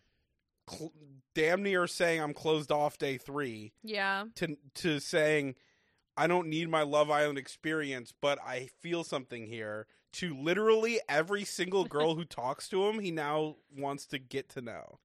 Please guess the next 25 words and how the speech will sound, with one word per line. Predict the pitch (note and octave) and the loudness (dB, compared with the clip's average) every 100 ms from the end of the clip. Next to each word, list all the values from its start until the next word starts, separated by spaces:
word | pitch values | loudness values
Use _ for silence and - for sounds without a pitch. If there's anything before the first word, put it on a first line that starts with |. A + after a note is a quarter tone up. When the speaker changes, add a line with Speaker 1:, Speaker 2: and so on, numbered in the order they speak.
| - | -6
Speaker 2:
You | C4 | -2
know | C#4+ | 2
what's | A4 A4 | 0 -2
so | - A#3+ A3+ | 0 0 0
weird | F#3 F#3+ G3 - | 2 2 0 -2
is | G#3 G#3 G3+ G3+ - - | -2 0 0 -4 -4 0
I | G#3 G#3 A3+ C4 D4 | 4 4 4 2 -2
am | A3+ A3+ | -6 -6
starting | - - G#3+ G3+ G3+ G#3 G3+ - | -10 -2 2 2 2 -4 -10 -10
to, | A3+ G#3 F#3+ F#3 F3+ - _ | -6 -4 -4 -4 -6 -12 _
granted, | B3 C4 C4+ | 0 2 4
I've | G#3 G3+ | 2 4
been | A3+ A3 | 2 2
in | G#3+ G3+ | 0 -2
a | F#3 F3+ | -2 -4
long-term | G3 F#3 F#3 - G3 | -4 -4 -4 -6 -8
relationship | F3+ F3+ F3+ - F#3 - F3 | -4 -4 -4 -8 -12 -8 -10
for | - F3+ | -8 -8
many | F3 F3 | -8 -8
years, | E3+ F3 F3 | -8 -8 -8
but | - G3 | -2 -2
I'm | G3+ | -2
starting | - A3+ A3+ C#4 D#4 - | -4 2 2 2 -6 -8
to | A3+ | -8
not, | G3+ G3 F#3 F#3+ | -4 -2 2 2